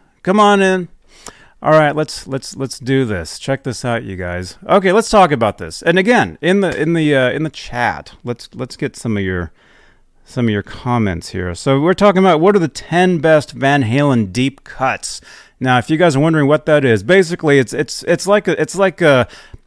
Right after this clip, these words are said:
a song, like, on the second side, like, three songs in that, like, nobody's really heard. That's what, that's kinda what a deep cut is. Now with Van Halen, they have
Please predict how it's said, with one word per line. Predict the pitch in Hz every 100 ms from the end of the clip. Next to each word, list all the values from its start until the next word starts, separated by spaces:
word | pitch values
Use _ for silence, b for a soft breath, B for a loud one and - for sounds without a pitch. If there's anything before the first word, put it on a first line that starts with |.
| _ _
a | 151
song, | - - 170 165 170 165 151
like, | 139 131
on | 127
the |
second | 104 - 160 147 120
side, | - 156 143 139 139 139
like, | 110 98 - - _ _ - -
three | - 160
songs | 160 165 156 139 120
in | 123 135 135 135
that, | 120
like, | 117 101
nobody's | 107 127 135 131 131 104
really | 123 113
heard. | 95 123 135 131 b b b _
That's | - 139 156
what, | 135 110
that's | 139 -
kinda | 156 139
what | 117
a | 90
deep | 85 107 -
cut | 98 90 101
is. | 92 78 - _ _ _ _ _ _ _ _ _ _ _ -
Now | 131 135
with | 131
Van | 110 160 180
Halen, | 156 180 156 123 110
they | 151
have | 151 123 110 92